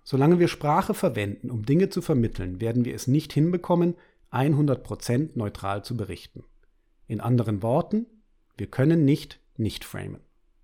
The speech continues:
Egal wie sehr wir uns bemühen, wir müssen uns für ein Sprachbild entscheiden und dieses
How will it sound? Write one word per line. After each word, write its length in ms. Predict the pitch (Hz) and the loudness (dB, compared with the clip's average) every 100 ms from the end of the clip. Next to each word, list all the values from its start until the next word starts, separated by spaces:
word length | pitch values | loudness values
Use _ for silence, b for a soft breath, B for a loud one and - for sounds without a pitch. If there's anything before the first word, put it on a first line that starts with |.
| - | -8
Egal 340 | 147 147 190 233 | 0 6 8 8
wie 100 | 247 | 6
sehr 200 | 202 196 | 6 4
wir 80 | 190 | 4
uns 160 | 170 | 2
bemühen, 540 | - 139 101 92 - - - _ - | 2 0 0 -2 -6 -12 -20 _ 0
wir 100 | 117 | 4
müssen 360 | 160 196 233 | 6 6 4
uns 320 | 220 202 202 | 4 2 0
für 200 | - - | -4 -4
ein 100 | 113 | -4
Sprachbild 580 | - - 110 110 - 107 | -6 -6 -4 -4 -4 -4
entscheiden 640 | 113 - 104 107 156 208 233 | -4 -4 -2 0 2 2 0
und 300 | 123 104 117 | -4 -6 -2
dieses 600 | 131 151 208 214 - | 0 2 0 -2 -10